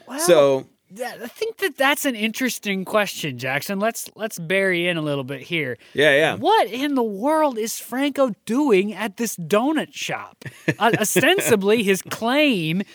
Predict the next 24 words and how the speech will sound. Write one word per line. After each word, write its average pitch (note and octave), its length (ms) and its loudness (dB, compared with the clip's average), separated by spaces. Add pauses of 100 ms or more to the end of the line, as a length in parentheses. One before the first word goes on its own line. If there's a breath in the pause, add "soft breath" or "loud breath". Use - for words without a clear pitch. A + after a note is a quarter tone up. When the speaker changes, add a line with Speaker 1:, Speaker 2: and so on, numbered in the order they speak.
(160 loud breath)
Speaker 1:
is E3 200 -4
that, F3 280 2
you D#3+ 180 -10
know, E3+ 100 -2
he's D3+ 120 -6
got G3 240 -2
this E3 300 -8
debt A#3 300 -2
to D#3 100 -6
pay C3+ 220 -8
back, A#2+ 300 -10
so D3+ 120 -8
he D3+ 100 -4
needs F3 300 -2
to F3 100 -8
figure E3 280 -4
out D#3 140 2
a D3+ 40 0
way D#3 180 0
to D#3 80 -2
pay D#3+ 220 -2
back D3+ 300 0
the C#3+ 80 -6
money. D#3 380 -2